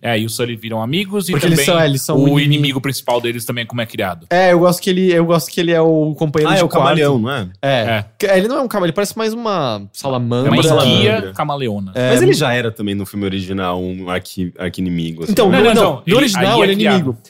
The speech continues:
Speaker 1: É.
Speaker 2: Nesse aí é meio que ele, ele tá abrindo a porta do dormitório dele e falando, "Aqui está o, aquele que vai ser meu melhor amigo." Aí você fica, "Ah, vai ser o Sully."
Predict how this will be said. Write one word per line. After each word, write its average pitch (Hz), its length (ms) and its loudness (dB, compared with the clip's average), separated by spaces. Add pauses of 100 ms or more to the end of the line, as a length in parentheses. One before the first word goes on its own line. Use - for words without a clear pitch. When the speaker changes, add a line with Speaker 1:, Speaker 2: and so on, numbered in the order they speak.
(140)
Speaker 1:
É. 156 60 0
Speaker 2:
Nesse 180 180 0
aí 185 260 0
é 185 80 2
meio 180 240 2
que 185 160 -4
ele, 175 320 2
ele 147 160 -2
tá 170 160 -2
abrindo 160 240 -2
a 160 60 0
porta 151 280 -4
do 139 280 -2
dormitório 131 520 -4
dele 139 120 -2
e 143 40 -6
falando, 131 220 -6
"Aqui 117 260 -10
está 139 320 -8
o, 131 240 -12
aquele - 240 -10
que 123 80 -10
vai 143 80 -6
ser 135 120 -6
meu 131 80 -2
melhor 139 160 -2
amigo." 127 260 0
Aí 110 40 -4
você - 100 -12
fica, - 180 -16
"Ah, 160 160 -2
vai 117 140 -8
ser 131 100 -10
o 160 40 -6
Sully." 135 360 -4